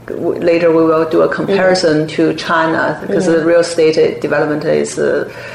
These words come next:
Speaker 1: a little bit different, uh, with a lot of influence from the government side.
Speaker 2: Definitely.
Speaker 1: Yeah.
Speaker 2: Yeah.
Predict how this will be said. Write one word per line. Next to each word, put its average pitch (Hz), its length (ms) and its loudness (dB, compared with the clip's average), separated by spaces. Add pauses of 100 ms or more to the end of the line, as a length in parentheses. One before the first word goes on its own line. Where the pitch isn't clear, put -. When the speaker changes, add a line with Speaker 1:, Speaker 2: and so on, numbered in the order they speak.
(240)
Speaker 1:
a 147 40 -2
little 196 200 2
bit 196 180 2
different, 156 460 0
uh, 151 320 0
with 135 480 0
a 180 80 2
lot 165 240 0
of 165 120 -6
influence 165 480 -2
from 143 260 -2
the 139 60 0
government 143 360 -2
side. - 400 -4
Speaker 2:
Definitely. 175 680 -2
Speaker 1:
Yeah. 165 80 0
Speaker 2:
Yeah. 143 340 -4